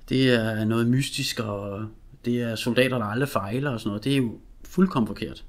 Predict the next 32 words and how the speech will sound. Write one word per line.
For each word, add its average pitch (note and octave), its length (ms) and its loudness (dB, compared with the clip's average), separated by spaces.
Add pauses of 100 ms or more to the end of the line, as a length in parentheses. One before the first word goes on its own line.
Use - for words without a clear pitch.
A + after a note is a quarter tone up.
(120)
Selvfølgelig E3 480 0
laver B2+ 180 4
vi B2+ 100 -2
også A#2 220 -4
fejl. G#2+ 200 -8 (800)
Og G2+ 340 -6
selvfølgelig E3+ 400 0
går C3 160 4
vi C#3 140 4
ud C#3+ 180 6
i, A#2+ 260 4
øh, G2+ 560 2
i G#2+ 40 -6
ting, - 260 0
hvor C3 120 2
vi A2+ 120 0
er A#2+ 40 2
nødt C#3 160 2
til C3+ 100 -2
at A#2+ 80 2
lave G2+ 160 0
tingene B2 380 -2
om. B2+ 300 -4
Og, G2 240 -8 (840)
øh, F#2 420 -10
jeg B2+ 100 -4
synes, F#3 200 2
det D#3+ 60 6
er A#2+ 40 8
meget C3+ 160 4
mere C3 180 6
reelt B2+ 380 6